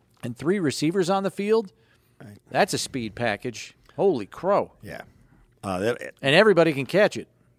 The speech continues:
Speaker 2: I, I think that's great. Uh,
Speaker 1: I haven't heard much from Hines, you know, from the,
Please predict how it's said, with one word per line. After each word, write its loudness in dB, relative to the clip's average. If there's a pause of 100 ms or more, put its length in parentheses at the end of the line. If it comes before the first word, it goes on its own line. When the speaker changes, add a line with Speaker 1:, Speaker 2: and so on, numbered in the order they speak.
(560)
Speaker 2:
I, -12 (1040)
I -4
think -2
that's -6
great. -4
Uh, -4 (760)
Speaker 1:
I -4
haven't 0
heard 4
much 6
from -2
Hines, -2
you -2
know, 2
from -6
the, -2